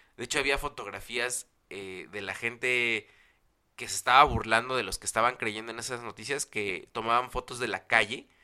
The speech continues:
y la calle toda vacía y decía, "Oh, no, ahí vienen los antorchistas", cosa que no sucedía.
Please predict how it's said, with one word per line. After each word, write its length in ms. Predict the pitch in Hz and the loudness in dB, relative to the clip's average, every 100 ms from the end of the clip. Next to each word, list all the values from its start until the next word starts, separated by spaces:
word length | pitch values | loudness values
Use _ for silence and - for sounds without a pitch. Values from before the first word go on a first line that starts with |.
| _ _ - | _ _ -10
y 100 | 107 | -4
la 100 | 110 | -2
calle 220 | 123 127 | 2 2
toda 280 | 131 131 127 | 2 2 2
vacía 340 | 101 - 139 | 0 -2 -4
y 20 | |
decía, 260 | 139 - 135 | -6 -4 -2
"Oh, 120 | 190 | -2
no, 200 | 185 190 | 0 0
ahí 120 | 180 | 2
vienen 220 | 156 180 | 0 -2
los 120 | 170 143 | -4 -4
antorchistas", 840 | 120 123 117 - 180 107 - - _ - _ _ _ - | -2 -2 -2 -4 -6 -6 -10 -12 _ -20 _ _ _ -14
cosa 280 | 113 104 | -8 -8
que 120 | - 123 | -8 -6
no 140 | 131 | -6
sucedía. 640 | - - 131 156 185 123 | 0 0 0 -4 -4 -4